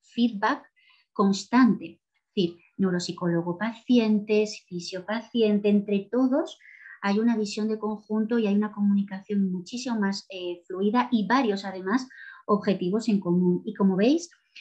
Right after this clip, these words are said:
en este caso también está incluida la familia, ¿vale? Entonces, este es, eh, este, este, mm,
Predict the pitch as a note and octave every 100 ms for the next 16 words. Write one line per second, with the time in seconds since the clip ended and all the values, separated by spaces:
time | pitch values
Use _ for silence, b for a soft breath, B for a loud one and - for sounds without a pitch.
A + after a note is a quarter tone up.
0 | B G3+ G3+ A#3+ A#3+ G#3 G3+ B3+ C4 F#3
1 | F#3+ G3+ G#3 G#3 G3+ F#3 F#3+ G3 B3+ -
2 | F3 F3+ G#3 - E3+ E3 D3 D3 - _
3 | _ _ F#3+ G3 G3 F3+ - E3+ - B
4 | B B B B B B A#3 A3+ - C#4+
5 | D#4+ D#4+ F#3+ F#3 F3+ - F#3+ F3+ - G3
6 | - G#3 G#3 G3+ - G#3 G3+ G3 F#3 F3